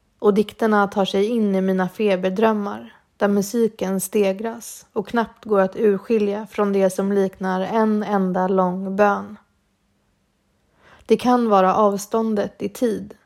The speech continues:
som skapar behovet för intimitet,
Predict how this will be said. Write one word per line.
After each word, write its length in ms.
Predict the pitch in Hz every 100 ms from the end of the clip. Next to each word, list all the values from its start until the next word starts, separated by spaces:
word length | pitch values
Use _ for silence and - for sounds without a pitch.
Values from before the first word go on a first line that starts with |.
| _
som 240 | - 202 196
skapar 480 | - 196 190 185 190
behovet 640 | 196 220 214 190 185 -
för 100 | 190
intimitet, 960 | 208 190 196 196 196 233 220 _ -